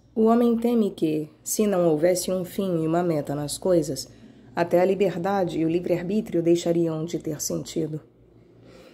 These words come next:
A resposta fornecida por Lorenz tenta inverter exatamente essa posição.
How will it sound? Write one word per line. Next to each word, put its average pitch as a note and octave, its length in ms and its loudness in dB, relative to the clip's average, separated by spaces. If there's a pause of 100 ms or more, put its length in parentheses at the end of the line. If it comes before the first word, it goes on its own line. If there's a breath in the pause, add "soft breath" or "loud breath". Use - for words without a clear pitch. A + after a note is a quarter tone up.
A F3+ 60 2
resposta F3 500 2
fornecida F3+ 540 0
por E3+ 200 -2
Lorenz E3+ 560 2
tenta F3+ 300 -2
inverter E3+ 840 -2
exatamente G3+ 800 0
essa F#3 180 -4
posição. F3 680 -4